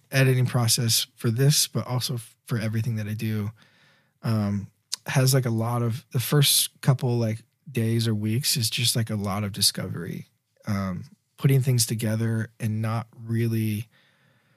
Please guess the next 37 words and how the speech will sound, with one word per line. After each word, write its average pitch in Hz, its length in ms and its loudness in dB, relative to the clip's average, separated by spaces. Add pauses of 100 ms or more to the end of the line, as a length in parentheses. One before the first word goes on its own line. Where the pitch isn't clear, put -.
(600)
not 147 160 6
really 160 180 10
worrying 131 540 4
about 113 400 -2
trying 120 240 0
to 101 60 0
finish 120 580 -2
a - 40 -4
scene 127 640 0 (240)
and 107 140 0
then 110 140 0
move 110 220 -2
on, 117 300 0
but 120 160 -2
just, 139 240 0
like, 139 180 -2
put - 180 2
it 147 100 2
together, 120 500 0
put 131 220 -4
it 147 80 -2
together, 117 440 -2
put 131 180 -4
it 131 100 -4
together, 113 560 -2 (800)
and 120 160 0
then, 117 460 0 (340)
um, 107 400 -2
spend - 260 0
a 120 60 2
week 113 340 -2
of 127 80 -4
sort 123 200 -2
of 113 160 -4
re-edits 107 640 -4 (100)
and 113 140 -4
then, 107 360 -4